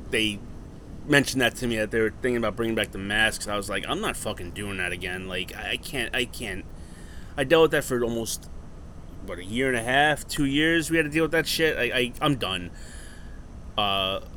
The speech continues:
like, I don't even know where my masks are <laughs> at this point. I threw 'em somewhere, and I might have one in my car under the seat somewhere, but no, I, I, I can't do that shit again. I'm done. And, and the numbers are starting to go up again. Like, dude, like, so many people,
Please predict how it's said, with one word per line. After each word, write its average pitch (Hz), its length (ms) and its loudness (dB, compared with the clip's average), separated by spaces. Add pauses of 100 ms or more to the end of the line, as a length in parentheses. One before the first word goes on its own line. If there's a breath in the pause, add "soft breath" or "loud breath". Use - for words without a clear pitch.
(140)
like, 120 160 -2
I 143 60 8
don't 175 100 10
even 165 100 10
know 151 100 10
where 139 120 10
my 113 120 6
masks 113 500 4
are 92 400 0 (320)
<laughs> - 1120 -2
at 151 160 0
this 147 200 0
point. - 380 -2
I 113 160 2
threw 139 260 2
'em 131 100 2
somewhere, 147 440 4
and 127 120 4 (420 loud breath)
I 139 60 2
might 175 140 2
have 156 140 8
one 147 120 6
in 139 60 4
my 107 80 4
car 131 340 8
under 113 140 6
the 90 60 -4
seat 131 300 -2
somewhere, 98 440 -2
but 92 180 -4 (760 loud breath)
no, 107 340 4
I, 135 240 0
I, 123 280 4 (260)
I 139 40 4
can't 107 320 -6
do 101 160 -6
that 90 140 -6
shit 92 200 -4
again. 87 400 -8
I'm 131 160 0
done. 98 300 -2
And, 143 240 2
and 147 220 2
the 147 100 0
numbers 185 380 6
are 139 60 -2
starting 143 280 2
to 127 60 -2
go 117 180 0
up - 140 0
again. 131 140 -6
Like, - 280 -6 (160)
dude, 143 180 0
like, 113 160 -4
so 170 160 4
many 175 140 6
people, 127 500 -2